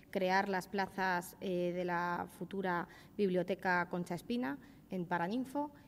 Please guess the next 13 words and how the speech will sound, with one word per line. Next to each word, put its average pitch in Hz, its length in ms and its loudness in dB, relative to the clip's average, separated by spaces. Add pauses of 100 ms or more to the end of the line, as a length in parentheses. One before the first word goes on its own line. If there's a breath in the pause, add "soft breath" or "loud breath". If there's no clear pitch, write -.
(160 loud breath)
eh, 175 560 -2
con 175 120 -4
el 175 80 -2
objetivo 180 320 -4
de 180 100 0
que - 60 -8
estas - 180 -6
plazas 196 400 -2
sean, 175 640 -4
eh, 175 560 -2
de 160 240 -4
personal 180 280 -6
funcionario 233 560 -2